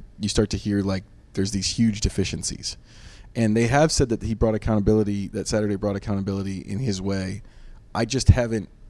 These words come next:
gotten enough people saying that there was a deficiency. Well, what I've gotten mostly is, is a,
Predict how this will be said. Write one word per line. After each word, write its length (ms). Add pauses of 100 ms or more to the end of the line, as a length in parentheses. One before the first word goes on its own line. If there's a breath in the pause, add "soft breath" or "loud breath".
(320)
gotten 480
enough 480
people 380
saying 300
that 100
there 100
was 100
a 40
deficiency. 840 (540 soft breath)
Well, 140
what 160
I've 160
gotten 240
mostly 360
is, 280
is 200
a, 360